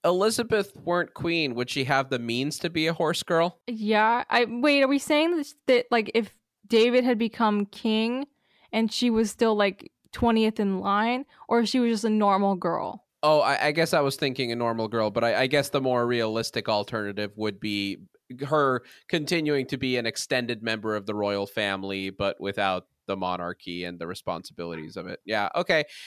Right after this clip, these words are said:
Speaker 1: Yeah, I hear ya. Yeah, she probably would have been a horse girl anyway. You're right.
Speaker 2: She could just be a low-key horse girl. Like, I,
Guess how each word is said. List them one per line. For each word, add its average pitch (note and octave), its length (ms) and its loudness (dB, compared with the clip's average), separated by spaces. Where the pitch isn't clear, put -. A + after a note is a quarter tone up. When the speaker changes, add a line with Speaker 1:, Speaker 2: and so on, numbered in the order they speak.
Speaker 1:
Yeah, G#3+ 180 4
I G#3 100 4
hear F#3 220 0
ya. D#3+ 120 2
Yeah, E3 400 4
she - 180 -4
probably C3 320 0
would A2+ 140 -2
have G#2 60 -4
been G#2+ 120 -4
a G#2+ 60 -4
horse G#2 280 -4
girl G2 240 -4
anyway. F#2+ 380 -4
You're G2 120 -4
right. F#2+ 240 -4
Speaker 2:
She - 180 0
could C5 120 -4
just B4+ 140 -14
be D5+ 60 0
a F#4 80 2
low-key F4+ 320 2
horse C#4 280 2
girl. A3+ 400 0
Like, B3 460 -8
I, D4 200 2